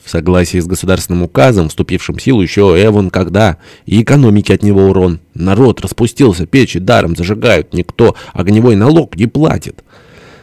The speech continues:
«Нам теперь с бензином открытого огня держать никак нельзя», подтвердил Тетеря. «Это я как министр нефтедобывающий и нефтеперерабатывающий заявляю. Мы ж теперь страна опек. Нам про экспорт думать надо, а не хухры-мухры».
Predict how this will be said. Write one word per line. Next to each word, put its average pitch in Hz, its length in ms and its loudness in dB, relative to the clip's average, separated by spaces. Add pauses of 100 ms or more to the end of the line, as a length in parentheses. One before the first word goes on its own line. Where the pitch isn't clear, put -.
(160)
«Нам 87 400 2
теперь 92 500 -2
с 78 80 -10
бензином 87 600 -2
открытого 90 500 -2
огня 85 260 -2
держать 95 380 -2
никак 95 320 -4
нельзя», 87 380 0
подтвердил 80 600 -8
Тетеря. 87 540 -8 (380)
«Это 92 200 -6
я 87 100 0
как 90 200 -2
министр 90 380 0
нефтедобывающий 87 960 -2
и 85 40 -2
нефтеперерабатывающий 87 880 -4
заявляю. 78 440 -4 (320)
Мы 87 140 -2
ж - 60 -8
теперь 95 280 -2
страна 92 500 0
опек. 92 540 0 (300)
Нам 98 300 0
про 90 220 -2
экспорт 101 460 -2
думать 92 340 0
надо, 87 340 -2
а 90 60 -2
не 98 120 0
хухры-мухры». 85 760 -4